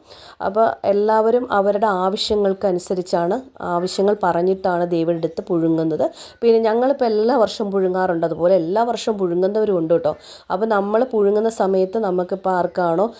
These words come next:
എല്ലാവർക്കും ആരോഗ്യത്തിനും, ആ, സൗഖ്യമായിട്ടിരിക്കാനും ഒക്കെ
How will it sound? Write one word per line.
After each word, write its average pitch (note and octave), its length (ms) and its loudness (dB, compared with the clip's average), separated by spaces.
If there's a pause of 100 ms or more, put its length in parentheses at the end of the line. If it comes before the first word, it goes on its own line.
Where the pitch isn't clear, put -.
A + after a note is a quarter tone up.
(280)
എല്ലാവർക്കും E3+ 480 0
ആരോഗ്യത്തിനും, D#3+ 640 -2 (420)
ആ, - 40 -6 (320)
സൗഖ്യമായിട്ടിരിക്കാനും D#3+ 1080 0
ഒക്കെ A3 180 -4